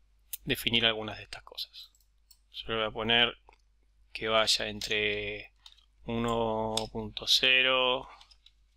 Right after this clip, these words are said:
y un máximo de, de diez. O no, vamos a ponerle cero punto cero. Y lo voy a conectar.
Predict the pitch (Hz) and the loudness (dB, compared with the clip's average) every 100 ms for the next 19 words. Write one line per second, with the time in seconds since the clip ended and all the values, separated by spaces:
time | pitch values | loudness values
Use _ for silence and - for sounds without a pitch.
0 | - _ _ _ _ _ - 120 117 120 | -20 _ _ _ _ _ -10 -2 2 2
1 | 123 127 135 135 135 - 50 50 - - | 0 -2 -4 -2 -2 -4 -6 -8 -10 -10
2 | - 73 69 - - 64 - 65 65 65 | -8 -2 -2 2 2 2 -6 -10 -8 -8
3 | 65 64 60 62 - - - - 67 67 | -6 -6 -8 -10 -12 -12 -12 -12 -12 -14
4 | - _ - _ _ _ _ _ _ _ | -18 _ -20 _ _ _ _ _ _ _
5 | _ - - _ - - - - 117 110 | _ -10 -10 _ -8 -8 -20 -12 -6 0
6 | 123 113 - - - - - - - 87 | 2 2 0 2 4 2 -2 -10 -6 -2
7 | 175 170 127 127 147 156 131 120 123 139 | 2 2 2 0 -6 -4 -2 0 2 0
8 | 143 147 - - - - - 196 143 107 | 0 4 4 6 6 6 6 6 4 0
9 | - 107 117 - 120 110 - - _ _ | -10 -12 -4 0 0 0 -4 -18 _ _
10 | _ _ _ - - _ _ _ _ - | _ _ _ -16 -16 _ _ _ _ -20
11 | - - - - - _ _ _ - - | -20 -20 -20 -20 -20 _ _ _ -10 -4
12 | 117 117 120 110 113 - - | 2 2 2 -2 -6 -4 -6